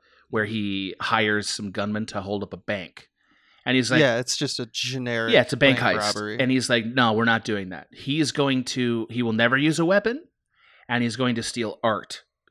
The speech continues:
Speaker 1: not money.
Speaker 2: Mm-hmm.
Speaker 1: Um, and I think that choice tells you right away how much better McTiernan understood this project than a lot of directors probably would have.
Speaker 2: It,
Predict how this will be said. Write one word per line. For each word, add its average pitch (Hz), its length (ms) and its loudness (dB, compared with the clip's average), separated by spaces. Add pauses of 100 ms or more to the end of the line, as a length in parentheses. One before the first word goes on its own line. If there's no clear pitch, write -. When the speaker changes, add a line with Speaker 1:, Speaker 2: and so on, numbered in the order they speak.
Speaker 1:
not 110 340 0
money. 107 400 -6 (180)
Speaker 2:
Mm-hmm. 123 200 -14 (500)
Speaker 1:
Um, 113 360 0 (100)
and 147 120 4
I 156 80 6
think 160 300 -2
that 143 400 2
choice 143 460 2
tells 131 360 -2
you 117 220 -4
right 113 320 2
away 120 640 0
how 135 440 0 (120)
much 117 380 -4
better 107 460 -2 (240)
McTiernan 110 500 -4
understood 98 480 -4
this 98 160 -6
project 107 560 -2
than 110 100 -2
a 104 60 -2
lot 104 240 2
of 98 80 -6
directors 87 640 -8 (120)
probably 95 380 -10
would 85 240 -10
have. - 320 -14 (340)
Speaker 2:
It, 175 220 4